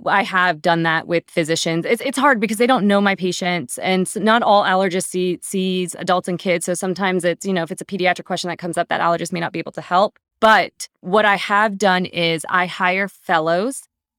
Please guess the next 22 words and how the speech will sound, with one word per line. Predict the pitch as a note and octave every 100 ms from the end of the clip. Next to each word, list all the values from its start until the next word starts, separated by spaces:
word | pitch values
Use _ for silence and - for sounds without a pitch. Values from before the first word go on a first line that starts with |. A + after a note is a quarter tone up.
| _
to, | - G#3 F#3+ F#3 F3+ F3+ F3+ F3 - _ -
I | F#3+
pay | - A#3+
them | F3+ - A3+ A3+
and | - F3 E3 E3
I | E3+
have | D#3+ F3
them | F#3
cover | F#3 F3+ F3
allergy | D#3+ E3 D#3
shots. | D3+ - -
So | F#3
one | F3 G3
of | F#3+
the | F3+
biggest | F3+ F#3 -
things | F3+ F3
that | E3+ E3+ -
can | F3+
be | E3+
challenging | D#3+ F3 E3 E3+ E3 E3
is | - D#3+ D#3+